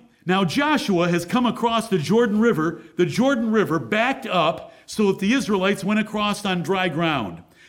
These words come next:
The first city they came to was Jericho. They went around Jericho a few times, marching their army, and the walls of the city fell down. If you were Canaanites, what would you do?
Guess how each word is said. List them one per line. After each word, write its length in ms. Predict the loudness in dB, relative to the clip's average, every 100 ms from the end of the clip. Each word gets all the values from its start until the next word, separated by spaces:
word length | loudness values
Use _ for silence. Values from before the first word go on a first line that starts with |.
| -2
The 100 | -2
first 340 | 2 2 2
city 220 | 0 2
they 140 | 4 2
came 320 | 2 2 2
to 160 | 4 4
was 120 | 2
Jericho. 680 | 2 2 2 0 0 -2 -8 -18 -20 -4
They 160 | 2 4
went 200 | 4 4
around 340 | 4 2 2
Jericho 460 | 2 2 2 2 2
a 60 |
few 220 | 2 2
times, 500 | 2 2 2 2 2
marching 380 | 2 0 2 0
their 160 | 2 2
army, 480 | 2 2 0 -2 -6 -20 -4
and 160 | 0 2
the 60 |
walls 360 | 4 4 4 2
of 60 |
the 100 | 0
city 320 | 0 0 2 0
fell 320 | 0 2 2
down. 460 | 2 2 -2 -6 -12 _ _ _ _ _ _ _ _ _ _ 2
If 180 | 2 2
you 200 | 4 6
were 320 | 6 4 0
Canaanites, 680 | 0 2 4 4 2 0 2
what 140 | 2
would 180 | 2 2
you 140 | 4
do? 420 | 4 4 4 0